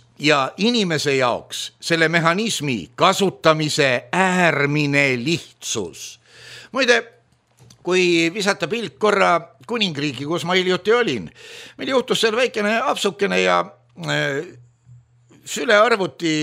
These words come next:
see alaldi värk andis otsad. Pistik lihtsalt läks katki ja ikka juhtub. Marssisime poodi ja poes muidugi müüjad olid vist hindud või kes neist aru sai, päriselt seal on,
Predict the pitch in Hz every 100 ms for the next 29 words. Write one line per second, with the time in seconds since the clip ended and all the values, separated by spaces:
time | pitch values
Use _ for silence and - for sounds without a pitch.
0 | 143 - 151 139 202 208 170 143 120 135
1 | 196 208 - - - - - _ _ _
2 | _ - 160 185 156 131 - - 165 156
3 | - 85 - - 392 - 123 117 240 208
4 | - 113 - 156 - 294 - - 180 160
5 | 180 - 135 147 143 - 90 - - -
6 | - - - 285 262 233 214 190 151 135
7 | 127 120 110 104 85 _ _ _ 196 262
8 | 269 262 214 - _ _ _ _ 160 147
9 | 277 262 233 - - 123 190 208 202 165
10 | 170 165 165 175 170 180 214 - - 262
11 | 269 226 240 208 233 226 233 - 226 196
12 | - 240 220 185 240 220 185 220 196 175
13 | 196 220 202 190